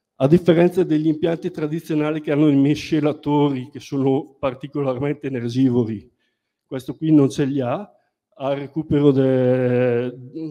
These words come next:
del percolato da sotto e viene rispruzzato sopra per fare una biodigestione migliore.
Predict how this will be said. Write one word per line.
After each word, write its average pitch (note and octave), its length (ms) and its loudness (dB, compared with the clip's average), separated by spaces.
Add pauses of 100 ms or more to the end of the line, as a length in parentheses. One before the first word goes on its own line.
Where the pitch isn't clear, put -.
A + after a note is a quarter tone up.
del B2+ 240 -8
percolato C3+ 920 0 (580)
da C3 160 -6
sotto C#3 480 0
e B2+ 120 -6
viene C3+ 260 -2
rispruzzato C3+ 760 -8
sopra C3 340 -8
per A#2 140 -12
fare B2 240 -8
una B2 160 -4
biodigestione A#2+ 760 -6
migliore. C3 600 -6